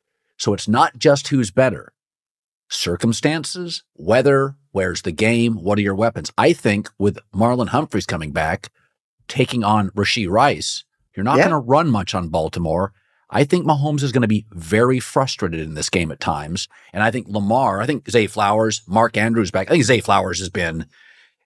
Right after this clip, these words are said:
Speaker 1: I mean, just a seminal change in his career.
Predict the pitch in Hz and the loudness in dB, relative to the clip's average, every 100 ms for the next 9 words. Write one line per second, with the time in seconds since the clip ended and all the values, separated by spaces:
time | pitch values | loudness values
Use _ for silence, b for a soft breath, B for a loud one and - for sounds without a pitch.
0 | _ - 127 117 143 131 117 - - 190 | _ -4 -4 -2 -2 -2 -6 -6 -2 0
1 | 175 139 107 92 131 104 92 85 123 120 | 2 0 -2 -2 0 0 0 -2 0 0
2 | 110 - - 98 92 170 175 - | 0 -2 -2 0 4 6 4 0